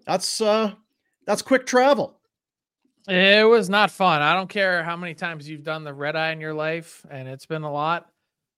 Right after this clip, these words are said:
Speaker 2: You still feel like an absolute bag of ass the next day. <laughs>
Speaker 1: A bag o' ass. Yeah.
Speaker 2: Yeah.
Speaker 1: So are you, can you sleep on the plane? Is
Speaker 2: No,
Speaker 1: everything
Speaker 2: and this one was three thousand degrees. And
Speaker 1: Hmm.
Speaker 2: I,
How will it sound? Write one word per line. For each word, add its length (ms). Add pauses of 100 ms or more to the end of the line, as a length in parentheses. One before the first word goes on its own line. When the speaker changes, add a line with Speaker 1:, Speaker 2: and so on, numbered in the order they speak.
(200)
Speaker 2:
You 240
still 320
feel 260
like 180
an 100
absolute 640
bag 280
of 140
ass 300
the 100
next 260
day. 300
<laughs> 1300
Speaker 1:
A 60
bag 480
o' 220
ass. 540
Yeah. 300
Speaker 2:
Yeah. 100 (360)
Speaker 1:
So 320 (100)
are 120
you, 240
can 200
you 100
sleep 380
on 180
the 60
plane? 520 (280)
Is 100
Speaker 2:
No, 360
Speaker 1:
everything 140
Speaker 2:
and 240
this 200
one 200
was 320 (300)
three 500
thousand 760
degrees. 680 (800)
And 140
Speaker 1:
Hmm. 60
Speaker 2:
I, 260